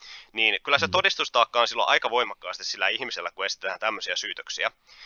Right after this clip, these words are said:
Speaker 1: Mutta
Speaker 2: Mm.
Speaker 1: erityisesti jos sillä ihmisellä on siis takanaan se, että hän on käytännössä siis päivittäin kontaktissa ihmisen kanssa ja elää ja hänen tärkein ihmissuhteensa on siis, siis toisen, <laughs> toisen homon kanssa ja sitten,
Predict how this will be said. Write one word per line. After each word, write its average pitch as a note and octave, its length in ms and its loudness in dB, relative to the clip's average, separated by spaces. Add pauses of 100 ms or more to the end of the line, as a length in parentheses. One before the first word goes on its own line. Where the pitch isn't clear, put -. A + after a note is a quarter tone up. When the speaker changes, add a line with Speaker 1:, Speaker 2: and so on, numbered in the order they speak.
(220)
Speaker 1:
Mutta A2 200 0
Speaker 2:
Mm. B2+ 60 8
Speaker 1:
erityisesti D3+ 600 2
jos A#2 160 -2
sillä A#2 180 2
ihmisellä B2+ 580 -2
on G2 160 -6
siis - 220 -4
takanaan B2 520 4
se, A2+ 200 0
että F#2+ 220 -2
hän A2+ 160 -2
on G#2+ 120 -2
käytännössä A#2 480 2
siis G#2+ 120 -12
päivittäin B2 540 2
kontaktissa G#2 580 -4
ihmisen G#2 380 -4
kanssa D#2+ 300 -4
ja E2 140 0
elää A2+ 320 2
ja F#2+ 280 0
hänen G2+ 160 -6
tärkein A2 380 0
ihmissuhteensa F2+ 760 -8
on E2 120 -2
siis, F2+ 280 -6 (280)
siis - 400 -2
toisen, B2 300 4
<laughs> - 100 -4
toisen B2+ 300 2
homon B2 340 0
kanssa F#2+ 320 -2
ja F#2+ 100 0
sitten, G2+ 340 -2